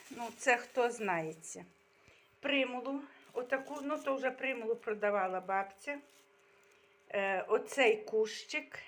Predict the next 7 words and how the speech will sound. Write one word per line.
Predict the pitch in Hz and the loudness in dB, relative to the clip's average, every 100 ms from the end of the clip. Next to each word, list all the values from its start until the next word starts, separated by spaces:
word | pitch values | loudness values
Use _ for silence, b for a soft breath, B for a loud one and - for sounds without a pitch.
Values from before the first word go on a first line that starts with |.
| - - | -16 -10
отакий | - 214 226 214 | -6 -4 -2 -2
кущик, | 214 214 214 - - 302 - B B B _ - | -2 -4 -4 -6 -14 -16 -16 B B B _ 0
тридцять | 247 262 262 - 233 - | 2 2 0 0 0 0
гривень. | 202 180 165 190 185 - - - _ _ - - - _ _ _ _ _ _ _ _ _ _ _ _ _ _ _ | -4 -4 -4 -8 -12 -20 -20 -20 _ _ -20 -20 -20 _ _ _ _ _ _ _ _ _ _ _ _ _ _ _
Вроді | 196 202 180 170 | -6 -6 -4 -8
би | 190 | -10
тридцять. | 190 196 180 - - - | -14 -14 -14 -16 -20 -20